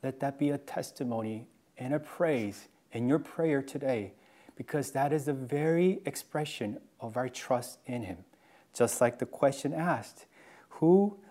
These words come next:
or who is God besides the Lord? And who is the rock except our God?"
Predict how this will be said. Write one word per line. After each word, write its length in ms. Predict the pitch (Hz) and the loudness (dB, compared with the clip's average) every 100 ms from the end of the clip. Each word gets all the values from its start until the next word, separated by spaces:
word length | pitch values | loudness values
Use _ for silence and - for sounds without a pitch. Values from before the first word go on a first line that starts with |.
| - | 4
or 160 | 123 | 4
who 240 | 120 175 185 | 6 4 6
is 180 | 160 - | 4 2
God 320 | 143 143 143 | 2 2 2
besides 480 | 131 - 131 131 135 | -2 0 2 2 0
the 80 | |
Lord? 400 | 160 196 180 104 - _ _ _ _ _ _ - | -2 2 2 2 -2 _ _ _ _ _ _ 2
And 160 | 127 | 2
who 220 | 123 151 180 | 2 4 4
is 160 | 151 | 4
the 80 | 156 | 2
rock 320 | 135 131 151 | 4 2 0
except 340 | - - 127 - | -10 -10 -10 -6
our 120 | 120 | -6
God?" 400 | 117 107 98 101 | -2 -2 -4 -8